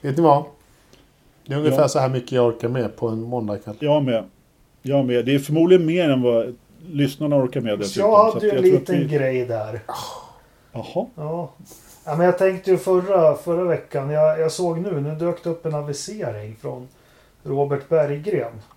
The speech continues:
Speaker 3: Ehm,
Speaker 2: Ja.
Speaker 3: eh, man tyckte det var kul att lyssna på en gammal racerförare.
Speaker 1: Mm.
Speaker 3: Mm.
Speaker 2: Ja, det var många som tyckte. Vi
Speaker 3: "Hatten
Speaker 2: tackar för alla
Speaker 3: av, vilket
Speaker 2: glada tillrop.
Speaker 3: avsnitt", skrev han för sju minuter sedan.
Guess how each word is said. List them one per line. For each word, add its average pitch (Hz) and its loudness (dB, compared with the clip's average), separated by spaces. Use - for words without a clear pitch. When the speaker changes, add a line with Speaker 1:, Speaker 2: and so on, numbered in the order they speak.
Speaker 3:
Ehm, 135 -6
Speaker 2:
Ja. 110 -14
Speaker 3:
eh, 135 -8
man 160 -2
tyckte 208 -2
det 190 2
var 180 2
kul 220 -4
att 160 0
lyssna 156 -4
på 151 -4
en 143 -8
gammal 139 -4
racerförare. 143 -6
Speaker 1:
Mm. 131 0
Speaker 3:
Mm. 160 -12
Speaker 2:
Ja, 254 -2
det 135 -6
var 214 4
många 214 0
som 208 -4
tyckte. 139 -4
Vi 139 0
Speaker 3:
"Hatten 196 6
Speaker 2:
tackar - -10
för 196 2
alla 196 2
Speaker 3:
av, 190 6
vilket 160 -2
Speaker 2:
glada 165 2
tillrop. 143 4
Speaker 3:
avsnitt", 180 -4
skrev 135 -6
han 127 -6
för 127 -10
sju 139 -10
minuter 131 -12
sedan. 117 -16